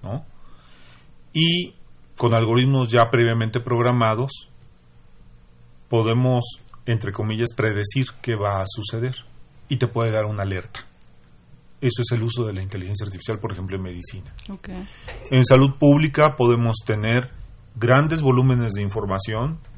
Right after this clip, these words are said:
Speaker 1: que la podemos obtener por diversos medios, la historia clínica con esta informatizada, a través de estudios de laboratorio, o incluso ahora lo que hacen los mismos pacientes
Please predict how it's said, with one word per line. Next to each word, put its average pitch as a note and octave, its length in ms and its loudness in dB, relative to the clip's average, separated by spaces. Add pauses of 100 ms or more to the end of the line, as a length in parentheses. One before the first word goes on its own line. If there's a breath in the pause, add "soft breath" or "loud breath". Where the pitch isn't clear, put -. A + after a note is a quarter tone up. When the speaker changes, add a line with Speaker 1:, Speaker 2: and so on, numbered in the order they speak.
(160)
Speaker 1:
que G#2+ 100 -6
la F#2+ 120 -4
podemos G#2 300 -6
obtener G#2 420 -6
por G2+ 140 -4
diversos F#2+ 420 -4
medios, G2+ 480 -4
la F#2+ 80 -6
historia - 380 -8
clínica G#2 540 -8
con G2 180 -12
esta F#2+ 180 -12
informatizada, G2+ 1000 -6 (480 loud breath)
a - 140 -2
través G2 320 -2
de F#2+ 80 -10
estudios F#2+ 360 -8
de G2 100 -6
laboratorio, F#2+ 840 -4 (360 loud breath)
o A2 160 -4
incluso A#2+ 440 0
ahora C3 260 6
lo G#2+ 160 2
que G#2+ 120 -2
hacen A#2+ 200 0
los G#2 140 -6
mismos A2+ 340 -4
pacientes G2+ 720 -6